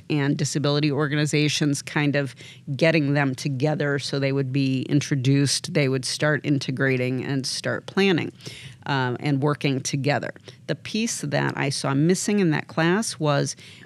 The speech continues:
we got people in the room, but there was no mechanism to take them forward. And so what we did when we pulled that class back, we looked at what are really the gaps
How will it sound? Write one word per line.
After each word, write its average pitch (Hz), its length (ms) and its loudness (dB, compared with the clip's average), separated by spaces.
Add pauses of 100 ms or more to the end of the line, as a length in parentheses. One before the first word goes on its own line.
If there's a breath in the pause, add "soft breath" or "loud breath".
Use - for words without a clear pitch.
(140 loud breath)
we 151 120 -2
got 147 320 0
people 190 360 0
in 185 140 4
the 180 80 2
room, 190 420 2
but 160 180 -4
there 151 140 2
was 147 200 0
no 165 680 6
mechanism 147 640 2
to - 100 -10
take 135 280 -2
them 127 140 -4
forward. - 480 -10 (440 loud breath)
And 165 180 0
so 170 180 0
what 156 280 0
we 160 220 0
did 190 340 0
when 175 120 2
we 151 120 2
pulled 156 300 0
that - 160 -2
class 135 360 -2
back, 220 480 0
we 156 80 0
looked 165 300 0
at 147 180 2
what 175 220 0
are 202 160 -2
really 165 280 2
the 135 120 0
gaps 113 720 -2